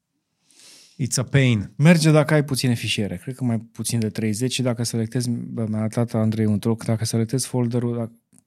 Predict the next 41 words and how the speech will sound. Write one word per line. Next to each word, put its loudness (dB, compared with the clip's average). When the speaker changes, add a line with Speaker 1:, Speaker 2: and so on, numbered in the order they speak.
Speaker 2:
din 0
aceea 2
zi, -4
adică -4
le 2
iei 4
folder -2
cu -10
folder, -2
dar 0
din 0
aceea 0
zi. -4
Speaker 1:
Mhm. -2
Speaker 2:
Dacă -6
iei 2
zile 0
se-, -4
bă, -6
diferite, -6
dacă -6
iei -2
azi -2
și -6
mâine, -2
de -6
exemplu, -8
azi -4
și -6
ieri 0
fotografiile, -4
o -6
să-ți -4
dea 2
crash. -8
Speaker 1:
Da, -2
așa 0
este. -4
Mergem 6
mai 8
departe. 0